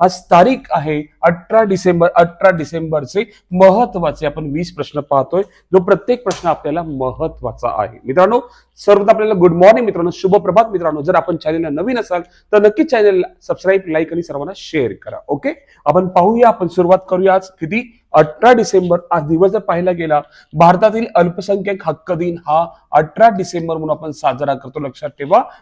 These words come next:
भारतातील अल्पसंख्याक हक्क दिन म्हणून आपण हा दिवस साजरा करतो. ठीक आहे, आजचा पहिला प्रश्न, तबला वादक झाकीर हुसेन यांचे निधन केव्हा झाले? तर मित्र हो, पंधरा डिसेंबर रोज-, रोजी झाले. तर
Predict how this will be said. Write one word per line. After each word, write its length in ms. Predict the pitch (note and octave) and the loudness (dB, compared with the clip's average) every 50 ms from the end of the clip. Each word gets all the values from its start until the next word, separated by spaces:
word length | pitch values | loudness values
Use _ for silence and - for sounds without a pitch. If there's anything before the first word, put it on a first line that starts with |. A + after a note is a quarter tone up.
| _ - | _ -8
भारतातील 520 | C#3+ D3 C#3+ D3+ D3 - D#3+ D#3 F#3 G3 - - | -6 -2 -2 -2 -2 -4 -2 -2 -4 -4 -2 -4
अल्पसंख्याक 600 | D3 C#3 C3 - - C#3 - D3+ C#3+ D3 F3+ F#3+ A3 G#3+ - - | -4 -4 -4 -6 -10 -12 -10 -10 -8 -6 -6 -6 -8 -8 -10 -12
हक्क 300 | C#3 A#2 _ _ _ - | -12 -12 _ _ _ -6
दिन 460 | D3+ F3 F3+ D#3 B2+ B2+ C#3 E3 F3 E3 | -4 -4 -4 -6 -6 -6 -6 -6 -6 -8
म्हणून 240 | C3+ B2 B2+ E3 - - _ _ _ - | -6 -6 -6 -6 -8 -12 _ _ _ -4
आपण 240 | C3 C3 - D#3+ D3+ | -4 -4 -4 -6 -6
हा 120 | C#3 D#3+ | -6 -6
दिवस 440 | D#3 C#3+ C3 A#2+ C3+ F3+ G3+ - - | -6 -6 -6 -6 -6 -8 -8 -10 -12
साजरा 400 | - C3+ B2 B2 A#2+ B2 C3 F3 B3 - - _ _ | -12 -12 -12 -12 -12 -8 -8 -8 -8 -8 -16 _ _
करतो. 400 | - G#3 F3 C3 A2+ - - A#2 | 0 0 0 0 -2 -10 -16 -20
ठीक 360 | - _ _ - D3+ D#3 - | -20 _ _ -6 -4 -2 -2
आहे, 140 | C4 C4+ - _ - - _ - | -2 -2 -4 _ -20 -16 _ -2
आजचा 200 | - - G#3 B3 | -2 2 2 2
पहिला 320 | B3 B3 G#3+ G#3 G#3+ B3 | 2 2 0 0 0 0
प्रश्न, 440 | C#4 C4+ C4 A#3+ - - D#3+ D3 D3 D3+ - _ _ _ - G3 | -2 -2 -4 -8 -8 -6 -6 -6 -6 -6 -10 _ _ _ 4 4
तबला 280 | F#3 F3 G3 A3+ B3 | 4 6 4 2 2
वादक 280 | B3 B3 A#3+ A#3 A#3+ A3+ | 2 2 2 2 2 0
झाकीर 360 | G3+ G3 G#3 G3+ G#3 A3+ G#3+ | 0 -2 -4 -4 -4 -4 -4
हुसेन 240 | G#3 G3 - G#3 G3 | -4 -4 -4 -4 -2
यांचे 280 | F#3+ F3+ E3+ E3 F3+ | -2 -4 -4 -4 -4
निधन 340 | F#3 F#3 E3+ D3 D3+ E3 F#3+ F#3+ | -4 -4 -2 -2 -2 -4 -4 -4
केव्हा 280 | - F3+ E3 E3 E3+ E3 | -4 -4 -4 -2 -2 -2
झाले? 300 | C#3 C3 C3+ C3+ C#3+ F3+ | -2 -4 -6 -6 -6 -8
तर 340 | - _ _ _ _ - F#3+ | -8 _ _ _ _ -2 -2
मित्र 300 | G3 F#3+ E3+ - F3+ F#3 | 0 -2 -2 -2 -2 -2
हो, 160 | F#3+ F#3+ A3 | 0 0 -2
पंधरा 480 | G#3 - - D#3+ D#3+ D#3+ D3+ D#3+ F#3 G#3+ | -4 -2 -4 -4 -4 -2 -2 0 0 0
डिसेंबर 600 | G3 F#3 F#3 - - D#3+ D3 C#3+ C#3+ D3 E3 F3+ | -2 -4 -8 -8 -6 -6 -6 -4 -2 -2 -2 -2
रोज-, 320 | F#3 D#3+ D3 C3 B2 - - D#3+ | -2 -4 -4 -4 -6 -8 -4 -2
रोजी 240 | D#3+ D3+ C3+ E3+ | -2 -2 -2 -4
झाले. 340 | D#3+ C3 A2+ A2+ G#2+ G2 - _ _ _ _ _ - | -6 -8 -10 -14 -14 -16 -20 _ _ _ _ _ -8
तर 40 | - | -8